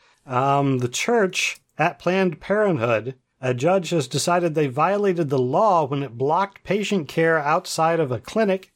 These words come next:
and has ordered the Christian group to pay one hundred ten thousand dollars in damage to the abortion providers. So,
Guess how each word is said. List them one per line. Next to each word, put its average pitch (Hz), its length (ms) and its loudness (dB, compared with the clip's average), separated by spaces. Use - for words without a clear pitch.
and 135 160 0
has 147 180 0
ordered 175 360 0
the 143 80 -2
Christian 175 400 0
group 170 220 0
to 143 140 -4
pay 180 300 0
one 185 280 0
hundred 190 280 -2
ten 185 300 -2
thousand 170 480 0
dollars 147 440 0
in 131 220 -2
damage 170 480 -2
to 170 160 -2
the 156 160 0
abortion 139 440 0
providers. 117 680 -6
So, 180 440 0